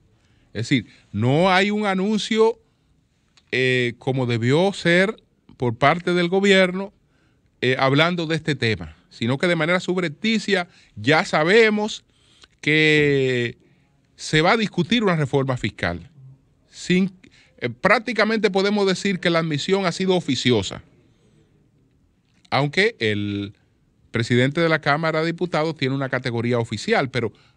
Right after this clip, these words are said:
él, a él no era que le tocaba, eh, manejar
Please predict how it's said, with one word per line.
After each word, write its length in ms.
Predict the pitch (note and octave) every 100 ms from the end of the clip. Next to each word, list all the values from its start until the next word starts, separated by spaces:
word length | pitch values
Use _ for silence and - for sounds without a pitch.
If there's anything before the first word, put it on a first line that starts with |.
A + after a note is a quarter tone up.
| _ C3
él, 200 | C#3 -
a 220 | B2 B2+
él 160 | F3+ E3+
no 140 | D#3+
era 200 | E3+ D#3+
que 80 | D#3
le 100 | C#3+
tocaba, 600 | D#3+ E3+ D3+ B2+ C3 C#3 - _ _ _ _ _ _ _ _ _ A2
eh, 320 | A2 A2 A2
manejar 640 | A#2 B2+ B2 D#3 F#3 F#3+